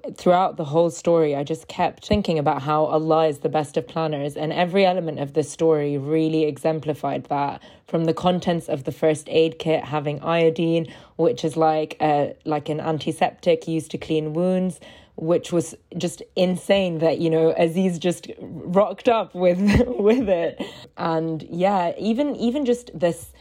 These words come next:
the sequence of events that happened and led to them being in the desert under the, under the starry-eyed sky, it was, it was incredible how much that scene affected her and how much she was able to internalize and reflect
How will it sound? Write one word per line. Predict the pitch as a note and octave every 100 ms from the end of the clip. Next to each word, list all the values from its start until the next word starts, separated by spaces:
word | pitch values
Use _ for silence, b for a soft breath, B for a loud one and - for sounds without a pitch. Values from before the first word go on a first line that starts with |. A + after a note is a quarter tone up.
| b b b
the | F3+
sequence | F3+ B3 B3 A#3+ A3
of | F3
events | D#3+ E3+ F3 -
that | D3+
happened | - D#3 F3 E3 D#3+
and | D3+ D#3 D#3
led | E3 E3+ -
to | E3
them | E3 E3 D#3
being | D#3+ D#3+ D#3 D#3
in | E3+ D#3+ E3 D#3+ D#3+ _
the | D#3 D#3+
desert | E3 D#3+ D3+ D3
under | D#3+ D#3+ D#3 D3+
the, | D3+ D3+ D3+ D3+ - -
under | D#3+ D#3
the | D#3
starry-eyed | C#3+ - D#3+ D#3+ D3+ D3 C#3+
sky, | - F3 D#3 C3 F#3+ B B B B _
it | F3 F#3+
was, | F#3 F3+ - -
it | F#3
was | G3
incredible | G3 F#3+ - G#3+ G3 F#3 C#3
how | E3+ F#3
much | G3 F#3+
that | F3 D3+
scene | - F3+ F3
affected | - D#3 D#3 - - E3
her | D#3+ F3+ G#3+
and | D#3+
how | D3+ E3+
much | F3 F3+ -
she | E3+
was | D#3+ D#3
able | E3 E3 E3 D#3
to | - D#3 D3 B B -
internalize | F3+ E3 F#3 F3+ E3+ D#3+ D#3 D#3
and | D#3 D#3
reflect | D#3 - F3+ E3 - -